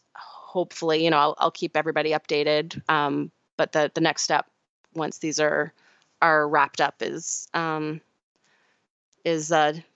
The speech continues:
shopping them around and, um, uh, developing a new plan for publication. So, um, uh, that's, that's, that's the big thing I'm working on. And then, uh,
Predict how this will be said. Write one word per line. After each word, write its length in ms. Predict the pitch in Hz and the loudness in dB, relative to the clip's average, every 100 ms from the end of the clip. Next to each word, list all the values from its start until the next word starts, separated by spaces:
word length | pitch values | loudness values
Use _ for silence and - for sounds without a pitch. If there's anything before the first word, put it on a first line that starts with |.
| _ | _
shopping 360 | - 208 202 202 | 2 2 4 4
them 120 | 208 | 4
around 420 | 208 208 220 233 | 4 4 2 0
and, 420 | 175 170 165 170 - _ | 0 -2 -2 -6 -12 _
um, 520 | 170 165 156 156 151 170 _ _ _ _ _ _ - - _ _ 165 | -4 -2 -4 -6 -8 -12 _ _ _ _ _ _ -10 -10 _ _ -4
uh, 120 | 156 | -4
developing 440 | 147 165 160 156 | 0 0 0 0
a 60 | 151 | -2
new 120 | 156 | -2
plan 260 | - 151 147 | -4 -8 -8
for 80 | 143 | -8
publication. 680 | 139 143 131 135 - - | -8 -6 -6 -6 -4 -6
So, 240 | - 143 147 - - - _ | 0 0 -2 -14 -20 -20 _
um, 500 | 170 165 151 151 165 - _ _ _ _ _ _ _ _ _ | 2 2 2 -2 -8 -14 _ _ _ _ _ _ _ _ _
uh, 160 | 160 151 | 0 2
that's, 360 | 180 170 - - | 0 0 -4 -4
that's, 360 | 196 190 - - _ | 0 0 0 -12 _
that's 200 | 185 190 | -2 -2
the 60 | 190 | -4
big 160 | 175 | -6
thing 140 | - 156 | -4 -6
I'm 100 | 147 | -4
working 280 | 147 151 147 | -6 -4 -2
on. 320 | 143 165 - - | -2 -2 -4 -2
And 140 | 165 | 0
then, 340 | 160 160 160 - - | 2 0 -2 -4 -4
uh, 540 | 165 156 151 151 160 | -2 -2 -2 -4 -6